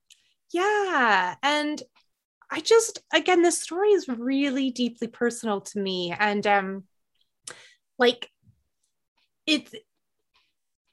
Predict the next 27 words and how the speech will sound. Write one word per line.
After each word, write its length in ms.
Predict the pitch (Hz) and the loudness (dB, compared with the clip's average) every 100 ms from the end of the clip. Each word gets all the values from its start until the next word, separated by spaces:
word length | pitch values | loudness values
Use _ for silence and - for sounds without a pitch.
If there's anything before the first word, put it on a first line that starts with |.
| _ _ _ _ _ _ - | _ _ _ _ _ _ -4
it 160 | 254 | -2
means 380 | 269 320 349 349 | 0 2 4 4
a 60 | 285 | 0
lot 320 | 240 262 - | 0 0 0
to 100 | 208 | -4
me. 300 | 180 180 - | -2 -6 -4
Again, 340 | 247 262 262 247 | 0 4 6 6
it 120 | 240 | 4
was 140 | 247 | 4
my 100 | 247 | 2
first 360 | 247 277 277 - | 4 4 4 2
thing 200 | 285 269 | -2 0
that 100 | 208 | 0
I 60 | |
ever 260 | 196 214 226 | 2 4 2
sold, 480 | 226 240 247 208 190 | 0 6 6 6 0
and 200 | 185 175 _ _ _ _ _ _ _ - | -6 -14 _ _ _ _ _ _ _ -8
not 260 | 247 226 - | 4 4 4
to 60 | 226 | 0
get, 160 | 226 | 2
like, 160 | 220 202 | 0 -4
too, 220 | - 220 | -2 0
like, 160 | 196 202 | 0 0
sentimental 580 | 226 208 208 254 269 | -4 -4 -2 0 0
here, 300 | 214 202 180 | -2 -2 -2
but, 160 | 175 - | -4 -4
like, 200 | 214 196 | -4 -4